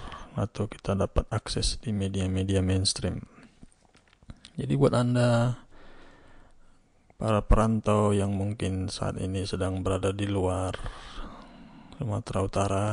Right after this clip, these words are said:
bisa mendengar podcast saya. Karena di podcast saya ini saya akan merangkum beberapa, akan merangkum berita-berita pentingnya,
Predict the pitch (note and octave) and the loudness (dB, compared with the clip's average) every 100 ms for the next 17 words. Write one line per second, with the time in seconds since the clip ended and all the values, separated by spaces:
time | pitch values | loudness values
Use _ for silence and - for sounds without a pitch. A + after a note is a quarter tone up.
0 | A2+ A2+ G#2 G#2 G2 F#2+ F#2+ F#2+ F#2 - | -2 -4 -4 -4 -2 -4 -4 -4 -6 -10
1 | - - - - - - - _ _ - | -18 -20 -20 -20 -20 -20 -20 _ _ -6
2 | B2 - G#2 - G#2 G2+ D3 - - - | -4 -2 -2 0 0 0 -2 -6 -20 -20
3 | - - - - - - - A2+ A#2 B2+ | -20 -20 -20 -20 -20 -10 -2 2 2 2
4 | - A2+ - A#2+ A#2 A2+ A#2 B2+ - A2+ | 0 0 0 0 2 2 4 2 2 2
5 | A#2 - - - - - - - _ - | 2 0 -6 -20 -20 -20 -20 -20 _ -6
6 | - B2 A2+ A2+ A2 - A#2+ A2+ G#2+ - | 2 4 4 4 4 4 4 6 6 6
7 | G#2 - A2 A2 G#2+ A2+ - - - - | 6 4 4 4 4 0 -4 -18 -20 -20
8 | - - B2 - B2+ A#2 A2+ A2+ A2+ - | -20 -6 -2 2 4 6 6 6 4 4
9 | C#3+ C#3+ D3 D3 C#3+ _ _ _ _ _ | 4 4 4 0 -2 _ _ _ _ _
10 | _ - - - - - - _ - - | _ -20 -20 -20 -20 -20 -20 _ -4 2
11 | A#2+ A#2+ A#2+ A#2 - A#2 A#2+ - G#2+ G2+ | 4 6 6 4 4 6 6 4 4 2
12 | G2+ | 0